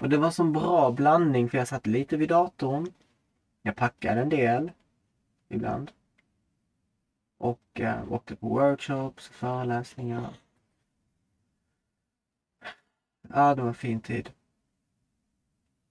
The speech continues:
Ehm, jag minns du och jag och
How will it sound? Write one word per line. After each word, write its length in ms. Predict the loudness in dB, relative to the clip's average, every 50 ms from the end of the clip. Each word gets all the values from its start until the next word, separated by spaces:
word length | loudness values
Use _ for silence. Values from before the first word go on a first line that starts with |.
| _ -6
Ehm, 480 | -4 -4 -2 -2 -4 -6 -6 -8 -10 -12 _ _ _ _ _ _ _ _ _ _ _ _ _ _ _ _ _ _ -2
jag 140 | 0 2
minns 440 | 4 4 2 2 0 -6 -8 -12 -16 _ _ _ _ _ _ _ _ _ _ _ _ _ _ _ _ _ _ _ _ _ _ _ _ _ _ _ _ _ _ _ _ _ _ _ _ _ _ _ _ _ _ _ _ _ _ _ _ _ _
du 260 | -8 -4 0 0 0
och 60 | 2 0
jag 540 | 0 2 2 2 2 2 0 -2 -4 -6 -10 _ _ _ _ _ _ _ _ _ -10
och 520 | -8 -8 -8 -8 _ _ _ -20 -20 -20